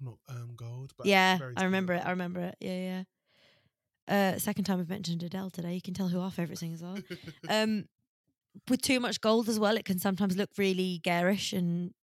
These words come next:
Speaker 2: and cheap, but she's done a really good job. So big, big honk for Raja.
Speaker 1: Mm-hmm.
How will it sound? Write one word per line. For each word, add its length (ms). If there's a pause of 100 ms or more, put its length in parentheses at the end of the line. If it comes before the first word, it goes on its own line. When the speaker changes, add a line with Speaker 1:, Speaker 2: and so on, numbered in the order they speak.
(140)
Speaker 2:
and 220
cheap, 280
but 180
she's 180
done 160
a 40
really 160
good 160
job. 300
So 340 (600)
big, 260 (380)
big 320 (1080)
honk 320 (180)
for 140
Raja. 420 (140)
Speaker 1:
Mm-hmm. 360